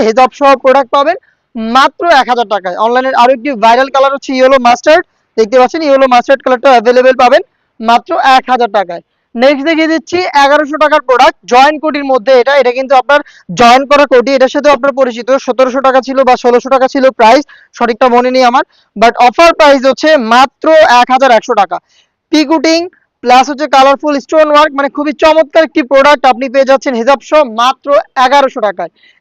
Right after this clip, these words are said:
এটার কালারগুলো দেখিয়ে দিচ্ছি আপনাদের। মিড কালারটা দেখতে পাচ্ছেন, just একটু তাড়াহুড়ো করে কালারটা দেখাচ্ছি। ব্ল্যাকটা পাবেন আপনারা একদমই সেম ডিটেলসে মাত্র এগারোশো টাকা, জয়েন্ট কোটি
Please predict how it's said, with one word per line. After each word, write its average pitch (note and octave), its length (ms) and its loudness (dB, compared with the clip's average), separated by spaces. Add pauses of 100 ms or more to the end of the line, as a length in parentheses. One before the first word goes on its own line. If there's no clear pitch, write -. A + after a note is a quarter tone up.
এটার C4 240 0
কালারগুলো B3+ 420 0
দেখিয়ে B3 200 -6
দিচ্ছি C4 240 -10
আপনাদের। B3+ 260 -4 (420)
মিড A3 200 -4
কালারটা B3 340 2
দেখতে B3+ 200 -4
পাচ্ছেন, B3 240 -2
just C#4 180 -4
একটু D4 200 -6
তাড়াহুড়ো C#4 380 2
করে E4 180 2
কালারটা B3 340 2
দেখাচ্ছি। A3+ 300 -4 (760)
ব্ল্যাকটা A#3 460 0
পাবেন B3+ 280 2
আপনারা B3+ 260 -2 (360)
একদমই A3+ 340 -6
সেম B3+ 120 0 (100)
ডিটেলসে B3 300 -2 (120)
মাত্র A#3+ 180 -2 (200)
এগারোশো B3 400 0
টাকা, C4 140 2 (140)
জয়েন্ট B3+ 360 2
কোটি D#4 180 0